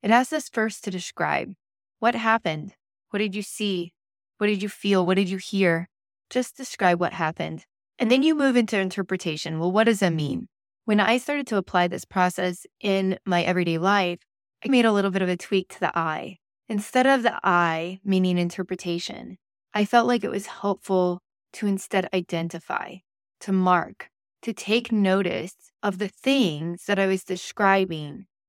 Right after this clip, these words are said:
that seemed important, that stood out, that had meaning for me. So for example, I'm on the job market.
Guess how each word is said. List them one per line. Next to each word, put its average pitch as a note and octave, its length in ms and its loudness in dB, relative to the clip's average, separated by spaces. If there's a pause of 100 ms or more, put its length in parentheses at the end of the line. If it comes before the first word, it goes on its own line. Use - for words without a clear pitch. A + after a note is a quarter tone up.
(180)
that G#3 120 0
seemed A3+ 360 2
important, F3+ 520 -2 (380)
that F#3 160 -2
stood - 320 -2
out, C#3+ 240 0 (400)
that G3+ 140 2
had G3 260 2
meaning F3 560 -2
for D#3 160 -14
me. C#3 280 -14 (380)
So A#3+ 220 4
for A#3 180 0
example, F#3 580 0 (520)
I'm F#3 80 2
on F#3 140 4
the G3 80 2
job F3+ 260 4
market. F3 520 0